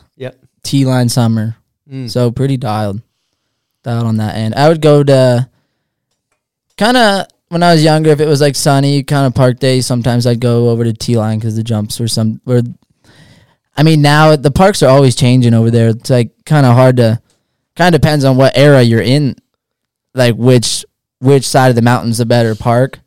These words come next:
Speaker 2: But occasionally I'd go over and ride T-line jumps, um, if Meadows Park wasn't super good, and the other way around, you know. So it's good to have both, um, and especially T-line in the summer is unreal,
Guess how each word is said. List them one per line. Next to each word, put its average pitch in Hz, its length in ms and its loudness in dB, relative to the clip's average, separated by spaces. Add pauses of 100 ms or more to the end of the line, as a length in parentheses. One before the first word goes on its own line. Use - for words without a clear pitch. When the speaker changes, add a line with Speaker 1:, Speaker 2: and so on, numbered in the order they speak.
(520)
Speaker 2:
But 127 240 0
occasionally 139 440 4
I'd 127 120 4
go 131 260 4
over 123 160 4
and 120 120 4
ride 117 340 0
T-line 120 360 2
jumps, 117 500 0 (280)
um, 117 520 2 (100)
if 127 200 -2
Meadows 117 340 2
Park 117 240 0
wasn't 117 280 0
super 120 240 -2
good, 117 220 2
and 120 140 2
the 123 80 2
other 120 140 2
way 120 100 0
around, 113 320 2
you 113 80 4
know. 110 260 2 (340)
So 143 120 0
it's 135 120 4
good 147 180 2
to 139 60 4
have 139 200 4
both, 117 320 2 (340)
um, 120 460 -2
and 131 100 -2
especially 123 400 -2
T-line 120 280 -2
in 113 60 0
the 110 80 0
summer 117 280 -2
is 117 80 0
unreal, 113 460 -2